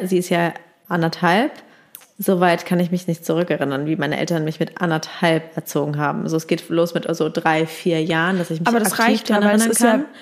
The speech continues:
Speaker 2: ich, wie gesagt,
Speaker 1: Aber
Speaker 2: ich
Speaker 1: was
Speaker 2: finde
Speaker 1: war
Speaker 2: es,
Speaker 1: davor?
Speaker 2: ich finde, es ist ja eher eine Haltung, eine Erziehung. Es ist ja nicht
Speaker 1: Genau.
Speaker 2: so, dass du mit zwei Jahren erziehst du genau so und mit drei
Speaker 1: Ja.
Speaker 2: Jahren so,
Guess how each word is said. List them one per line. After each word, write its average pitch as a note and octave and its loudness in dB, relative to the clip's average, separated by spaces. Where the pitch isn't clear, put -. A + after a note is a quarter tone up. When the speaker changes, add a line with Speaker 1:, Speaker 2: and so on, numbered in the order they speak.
Speaker 2:
ich, - -2
wie C4 2
gesagt, G3 4
Speaker 1:
Aber F#3 2
Speaker 2:
ich F3+ 2
Speaker 1:
was F#3 -2
Speaker 2:
finde E3 4
Speaker 1:
war E3+ 2
Speaker 2:
es, E3+ -6
Speaker 1:
davor? D#3+ -2
Speaker 2:
ich A#3 -6
finde, A#3+ 2
es A#3 -2
ist A3 -4
ja A3+ 2
eher G#3+ 0
eine G#3 0
Haltung, A3 0
eine G3 -2
Erziehung. - -2
Es G#3 -2
ist - 0
ja A3 2
nicht A3 6
Speaker 1:
Genau. F3+ 4
Speaker 2:
so, E3 4
dass D#3+ 2
du G#3+ 2
mit G#3+ 0
zwei G3+ 2
Jahren G#3+ 2
erziehst - -2
du F#3+ -2
genau G3 2
so A#3+ 2
und A#3 2
mit A3 0
drei G3+ 4
Speaker 1:
Ja. G3+ 4
Speaker 2:
Jahren G3+ 4
so, A#3+ 2